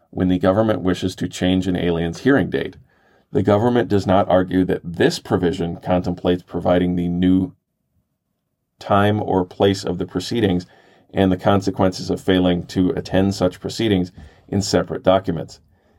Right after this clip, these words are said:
Yet the government fails to explain why a notice to appear should operate differently. Finally,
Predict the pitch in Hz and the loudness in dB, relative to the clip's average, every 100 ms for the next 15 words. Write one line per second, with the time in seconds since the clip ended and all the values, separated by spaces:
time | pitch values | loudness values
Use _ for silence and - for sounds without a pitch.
0 | - - 110 110 120 127 135 135 - 117 | -10 -2 0 0 0 2 4 2 0 2
1 | 110 107 107 98 - 92 92 92 85 85 | 2 2 -2 -4 -2 0 2 2 0 0
2 | - 98 104 95 95 90 87 85 - 127 | 0 0 2 2 0 -2 -4 -4 0 2
3 | 92 - _ _ - 131 - 127 123 117 | 2 -2 _ _ -2 -2 2 0 0 -2
4 | 101 92 131 101 - 76 - _ _ _ | 0 0 0 -2 -6 -10 -12 _ _ _
5 | _ _ _ _ _ _ _ _ _ _ | _ _ _ _ _ _ _ _ _ _
6 | _ - 104 110 92 80 78 | _ -8 0 0 2 -2 -6